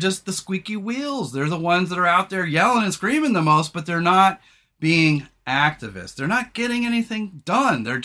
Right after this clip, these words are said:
just yelling and screaming and causing more problems in our society. So I just, that's why I don't want people to get radicalized. I want people to be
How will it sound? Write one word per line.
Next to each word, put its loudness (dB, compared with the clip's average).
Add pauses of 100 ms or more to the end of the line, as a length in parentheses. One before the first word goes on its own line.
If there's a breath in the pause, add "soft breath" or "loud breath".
just -4
yelling -2
and -4
screaming -2
and -4
causing 2
more 4 (460 soft breath)
problems 2
in 0
our 2
society. 2
So 0
I 6
just, -4
that's -2
why 4
I 0
don't -2
want -2
people -6
to -6
get -4
radicalized. -2
I -6
want 0
people -4 (340 soft breath)
to -2
be -2